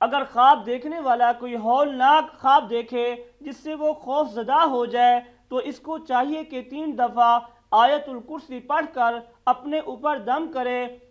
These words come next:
और इसके बाद दो रकात नमाज नफिल पढ़े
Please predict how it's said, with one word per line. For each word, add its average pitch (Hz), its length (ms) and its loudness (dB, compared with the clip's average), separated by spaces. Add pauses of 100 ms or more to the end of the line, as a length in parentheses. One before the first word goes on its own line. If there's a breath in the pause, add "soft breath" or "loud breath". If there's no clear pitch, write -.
और 269 220 -2
इसके 330 300 -10
बाद 247 300 4
दो 285 240 -4
रकात 294 460 -2
नमाज 254 420 2
नफिल 240 320 -6
पढ़े 247 520 -4